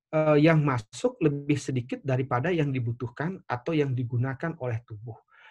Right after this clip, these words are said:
Maka hal pertama yang harus kita lakukan, penuhi kecukupan, eh, nutrisi kalori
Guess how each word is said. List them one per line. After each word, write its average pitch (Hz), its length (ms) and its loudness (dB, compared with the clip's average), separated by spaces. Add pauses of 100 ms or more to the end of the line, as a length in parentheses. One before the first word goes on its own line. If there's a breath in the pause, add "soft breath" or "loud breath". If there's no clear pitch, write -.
(200 loud breath)
Maka 127 240 -6
hal 196 240 0
pertama 185 480 -2
yang 196 160 -2
harus 165 160 -2
kita 160 240 -4
lakukan, 156 640 -6
penuhi 160 560 -2
kecukupan, 160 880 -6 (400 loud breath)
eh, 135 480 2
nutrisi 135 960 -4
kalori 135 800 -2